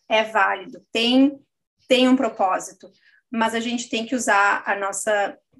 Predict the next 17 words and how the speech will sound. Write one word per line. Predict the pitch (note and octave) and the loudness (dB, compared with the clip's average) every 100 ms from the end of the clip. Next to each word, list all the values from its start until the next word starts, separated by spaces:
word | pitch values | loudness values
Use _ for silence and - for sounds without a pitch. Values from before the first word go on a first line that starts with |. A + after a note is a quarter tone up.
| D4 _ | -20 _
né, | G3+ G#3+ | -4 -2
saber | - G#3 G#3+ A3 G#3+ | -2 0 2 2 0
o | A3+ | -8
que | - A#3 | -12 -6
que | |
a | A#3 | -6
nossa | A#3 A#3 | -6 -8
criança | G#3+ A3 G#3+ A3+ | -8 -4 -4 -4
tá | A3 | -6
pronta | G#3+ G#3+ G#3+ A3 | -6 -4 -4 -4
pra | - | -4
receber | G#3+ G#3+ G#3 G#3 G#3 G3+ G#3+ | -2 -2 -4 -6 -2 0 2
na | A#3 G#3+ | 0 -4
idade | G#3+ G#3+ G#3+ G#3 | -2 -2 -2 -4
que | A#3 A3 | -4 -2
ela | A3 | 0
está. | B3+ - G3 | -2 0 0